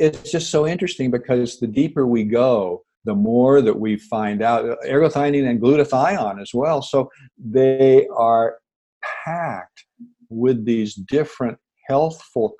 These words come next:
compounds. And it, that's just another, uh, basic indication to me of the tremendous value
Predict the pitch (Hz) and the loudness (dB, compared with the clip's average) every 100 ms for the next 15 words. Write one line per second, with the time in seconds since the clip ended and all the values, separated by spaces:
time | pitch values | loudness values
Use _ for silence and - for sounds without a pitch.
0 | - 131 135 139 143 - 101 90 90 90 | -10 -6 -4 -4 -8 -10 -6 -6 -8 -10
1 | 92 - 120 120 117 123 123 143 151 - | -14 -14 -8 -6 -6 -4 0 0 0 -4
2 | 139 - _ - 110 _ 117 110 117 123 | -6 -6 _ -20 -20 _ -2 2 4 6
3 | 135 135 123 107 - _ _ _ 104 101 | 6 6 4 2 -4 _ _ _ -2 0
4 | 98 98 104 95 123 127 123 123 - - | 0 -4 -8 0 4 4 2 0 -2 -8
5 | _ _ _ 135 139 117 - 123 131 131 | _ _ _ 2 4 2 2 4 6 4
6 | 120 110 107 104 107 107 107 - 98 95 | 0 -4 -2 -2 -2 -4 -6 -2 -2 -2
7 | 92 _ _ _ - 101 95 - 110 110 | -4 _ _ _ -10 -10 -8 -6 -2 -2
8 | 135 120 - 85 95 98 101 107 98 90 | -2 -2 -6 -8 -2 2 2 2 -2 -6
9 | 82 | -10